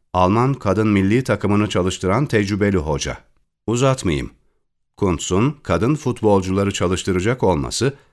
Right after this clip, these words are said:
sanırım futbolcularımız için de yeterince manidar olmuştur. İnşallah işler yolunda gider de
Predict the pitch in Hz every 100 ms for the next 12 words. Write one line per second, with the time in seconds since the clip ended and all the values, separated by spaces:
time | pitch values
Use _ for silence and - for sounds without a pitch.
0 | _ _ - 101 90 80 98 147 131 -
1 | 143 - 110 98 87 95 101 113 113 -
2 | 107 82 - - 92 98 107 98 82 80
3 | 143 135 110 107 107 95 76 - 92 76
4 | 73 - 71 - _ _ _ _ _ -
5 | 107 - 87 71 90 127 - - 104 101
6 | 101 92 90 92 98 127 110 90 110 117
7 | 80